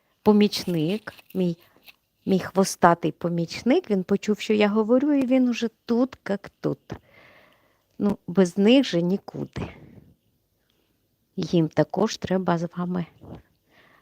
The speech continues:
поздороватися, сказати всім привіт-привіт. На дворі холодає, і вони вже такі стають більш.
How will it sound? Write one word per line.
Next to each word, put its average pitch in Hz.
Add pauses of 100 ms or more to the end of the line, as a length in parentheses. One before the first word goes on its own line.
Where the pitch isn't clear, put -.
(120)
поздороватися, 233
сказати 214
всім 208
привіт-привіт. 220 (1400)
На 190
дворі 190 (560)
холодає, 247 (1500)
і 277
вони 180
вже 170 (100)
такі 185 (160)
стають 196
більш. 180